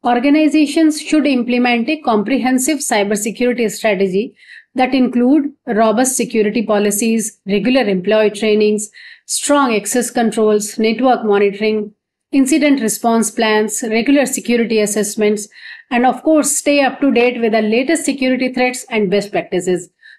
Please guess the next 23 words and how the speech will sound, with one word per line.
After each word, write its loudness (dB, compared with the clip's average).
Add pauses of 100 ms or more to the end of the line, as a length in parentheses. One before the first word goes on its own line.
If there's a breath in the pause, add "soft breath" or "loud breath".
So -2
cyber 0
se-, -4
security 0
should 0
be 2
a 0
priority 0
at -4
all 2
level 2
of 0
the 0
organization 2 (360 loud breath)
and 0 (100)
adopt 0
a 0
proactive 0
approach -2 (280 soft breath)
to -2
protect -4 (240)
digital -2
assets. -6